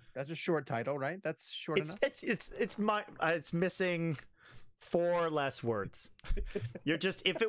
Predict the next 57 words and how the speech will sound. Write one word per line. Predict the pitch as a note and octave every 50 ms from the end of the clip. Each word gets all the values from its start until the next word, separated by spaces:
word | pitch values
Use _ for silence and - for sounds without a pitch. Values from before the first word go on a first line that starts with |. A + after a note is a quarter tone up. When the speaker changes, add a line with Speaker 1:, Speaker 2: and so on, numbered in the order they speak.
| A3 A3 -
Speaker 2:
if | A#3 G#3 - -
you | G#3+
could | E3 G#3 G3+
put | - A3+ A#3
in | B3 B3 A3+ A3
the | F3+ F3+
titles | E3+ - E3+ E3+ E3+ F#3 E3 D3
of | D3 B2+
books | C#3 D#3 D3+ - -
into | D3+ C3 B2+
Scrabble, | - - - C#3 B2 B2 A#2 - A#2 A2+ B2
if | B2 -
that's | F3+ F3+ G3 - F#3
not | E3+ D#3+ D#3
a | D#3
game, | C3 A#2+ A#2+ A#2+ B2+ C#3+ E3 G3 G3+ G3+ - -
it | B2+ B2+
should | - - C3+ B2 A2+ G2+
be, | G#2+ F#2+ G2 G2 - - -
Speaker 1:
Yeah, | B2+
Speaker 2:
'cause | - C3 A#2+
I | C3+
think | B2+ - - D#3+ C#3+
Speaker 1:
fair | - D3+ C#3+
Speaker 2:
your |
Speaker 1:
enough. | C3+ A#2+
Speaker 2:
books | B2 A#2+ A2+ - - -
would | A2 A2+ A2
win. | G#2 A2 G#2+ G2+ G2 G2 - - - - - - _ _ _
Um, | E3 E3+ E3+ E3 E3+ -
Speaker 1:
<laughs> |
Speaker 2:
last | F3 D#3 E3 F3+ F#3 G3+ A3+ A3+ - - -
question | - - F3 D3+ C#3 - - B2 C#3+ D3 E3+ F3
before, | D#3 E3+ - - E3 D3+ C#3+ C#3 C3+ C#3 C#3 - -
um, | C#3 C3+ C3 B2+ B2 A#2+ B2 -
I | C#3 C3
let | C3 C3 C#3+
you | C#3+ C#3+
go. | A#2+ C3+ B2+ B2 C3+ -
So | - - D3
I | D3 D3
read | C3+ D#3+ F3+ F#3
that | A#3 G#3+
you | G3+ G3+ G#3
play | - - E3+ D#3
three | - - - D#3 C#3 D3+ D3+ C3+
instruments, | B2+ A#2+ - - A#2+ A#2 B2+ C#3+ D#3 - -
which | B2+ A#2+
I'm | - C3 C3 B2+
incredibly | A#2+ - - B2 A#2+ A#2+ A2+ A2+ A2+
jealous | G#2 A2 G#2 G#2 A#2 A#2+ -
of | - D3 D#3+ D#3
because | C3+ A#2 - A#2 G#2
I | G#2+ G#2+ A2+
can | - B2 A2+
play | - A2+ G#2+
nothing. | G#2+ G2+ F#2 - - - A2+ D3+